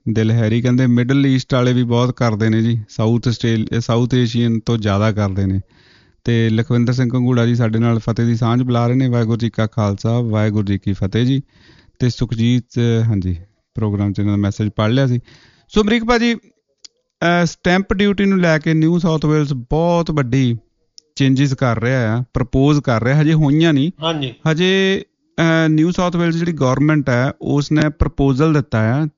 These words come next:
Speaker 1: ਤੇ ਲੋਕਾਂ ਦੇ ਵਿਚਾਰ ਜਾਣਨੇ ਚਾਹੇ ਆ ਕਿ ਦੋ ਆਪਸ਼ਨਸ ਦਿੱਤੀਆਂ ਨੇ।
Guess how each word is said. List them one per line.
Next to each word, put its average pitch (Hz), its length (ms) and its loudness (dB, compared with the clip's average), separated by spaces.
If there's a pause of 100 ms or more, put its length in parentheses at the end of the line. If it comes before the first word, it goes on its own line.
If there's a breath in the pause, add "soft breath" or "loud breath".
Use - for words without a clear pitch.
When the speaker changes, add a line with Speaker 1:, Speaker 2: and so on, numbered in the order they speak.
Speaker 1:
ਤੇ 156 260 2
ਲੋਕਾਂ 147 560 0
ਦੇ 151 140 2
ਵਿਚਾਰ 123 480 0
ਜਾਣਨੇ 127 400 2
ਚਾਹੇ 117 360 0
ਆ 131 60 0
ਕਿ 151 120 -4
ਦੋ 151 320 0
ਆਪਸ਼ਨਸ 147 360 0
ਦਿੱਤੀਆਂ 98 440 -6
ਨੇ। 92 160 -4